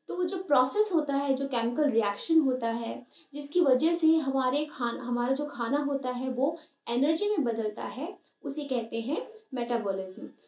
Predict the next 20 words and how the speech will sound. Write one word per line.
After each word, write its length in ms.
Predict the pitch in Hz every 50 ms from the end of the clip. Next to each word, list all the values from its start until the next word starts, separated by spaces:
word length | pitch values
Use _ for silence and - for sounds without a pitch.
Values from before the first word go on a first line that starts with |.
| _ _ -
तो 260 | - 320 349 403 427 -
ये 160 | 247 247 294 -
जो 120 | 339 320
hormones 600 | 285 277 269 - 214 - 220 262 320 359 359 330
होते 240 | 320 - - 302 285
हैं 260 | 262 277 285 294 -
टी 200 | - 262 262 262 -
थ्री 120 | 269 269
और 160 | 285 269 269
टी 180 | 262 - 269 277
फ़ोर 340 | 269 - 269 254 254 254 254
ये 140 | 254 277 285
हमारी 360 | 269 247 262 247 233 269 269
body 320 | 214 233 214 208 226 262
का 100 | - 285
जो 200 | 277 220 285 269
metabolism 680 | 240 220 208 - 294 302 269 311 294 294 302 269 262 247
है 300 | 240 254 262 277 311 - - _ _ _ _ - 226
ये 160 | 262 339 359
उसको 360 | - 269 262 - - - 339